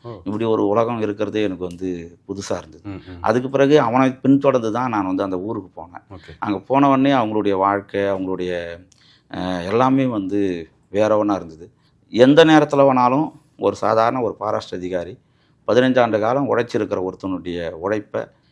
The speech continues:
Speaker 2: "இன்னிலிருந்து நீ வேலைக்கு வானான்னா போக முடியும், அவங்க வே-, வர முடியாது." அப்படி ஒரு,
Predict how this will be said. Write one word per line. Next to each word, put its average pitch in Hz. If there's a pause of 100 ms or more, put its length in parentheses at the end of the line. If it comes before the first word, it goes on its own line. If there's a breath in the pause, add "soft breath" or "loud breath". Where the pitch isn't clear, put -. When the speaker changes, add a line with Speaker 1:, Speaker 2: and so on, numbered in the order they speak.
(180)
Speaker 2:
"இன்னிலிருந்து 131
நீ 123
வேலைக்கு 113
வானான்னா 107
போக 110
முடியும், 85
அவங்க 101
வே-, -
வர 120
முடியாது." 113 (500 soft breath)
அப்படி 139
ஒரு, 143